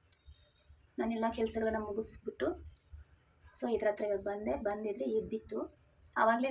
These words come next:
ನೋಡಿದ್ರೆ, ಬಂದು ನೋಡಿದೆ ಒಂದು, ಆ, ಆರು ಗಂಟೆ, ಆರೂವರೆ, ಏಳು ಗಂಟೆ ಅಷ್ಟರಲ್ಲಿ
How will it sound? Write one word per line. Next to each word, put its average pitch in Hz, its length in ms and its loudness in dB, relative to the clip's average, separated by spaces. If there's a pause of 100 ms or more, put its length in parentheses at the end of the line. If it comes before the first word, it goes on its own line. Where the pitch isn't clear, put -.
ನೋಡಿದ್ರೆ, 233 400 2
ಬಂದು 233 220 6
ನೋಡಿದೆ 247 320 2
ಒಂದು, 202 160 -2 (720)
ಆ, 208 40 2 (300)
ಆರು 214 160 4 (100)
ಗಂಟೆ, 208 260 -2 (120)
ಆರೂವರೆ, 208 340 0
ಏಳು 202 160 6
ಗಂಟೆ 202 240 -4
ಅಷ್ಟರಲ್ಲಿ 208 320 -6